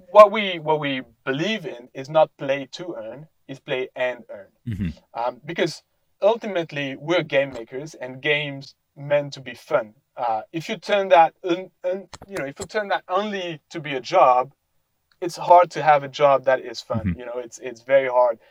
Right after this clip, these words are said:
Speaker 1: And I think in terms of mechanics as well, it's, it's complicated to have a win-win situation or a win-win-win situation,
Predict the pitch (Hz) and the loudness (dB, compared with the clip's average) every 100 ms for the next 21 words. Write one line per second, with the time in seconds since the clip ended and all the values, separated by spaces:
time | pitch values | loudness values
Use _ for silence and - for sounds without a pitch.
0 | _ - 147 147 180 165 156 147 151 139 | _ -2 0 2 0 -4 -14 -10 -4 -2
1 | - 135 - 156 151 139 127 127 147 147 | -2 -4 -4 -2 -2 -6 -14 0 6 8
2 | 139 139 123 - 127 - - 160 165 147 | 6 4 -12 -14 -16 -16 -4 0 0 -2
3 | 143 135 127 - 127 123 - _ _ _ | -4 -4 -6 -10 -12 -12 -18 _ _ _
4 | _ _ _ _ _ - - 139 139 139 | _ _ _ _ _ -4 2 2 0 -4
5 | 156 147 135 143 131 127 139 - 135 143 | -2 -2 -2 -2 -4 -8 -14 -6 2 2
6 | 139 120 117 120 139 143 139 135 135 127 | 0 -4 -4 -4 -4 -4 -4 -6 -8 -10
7 | 135 135 127 135 127 120 | -14 -12 0 0 0 -8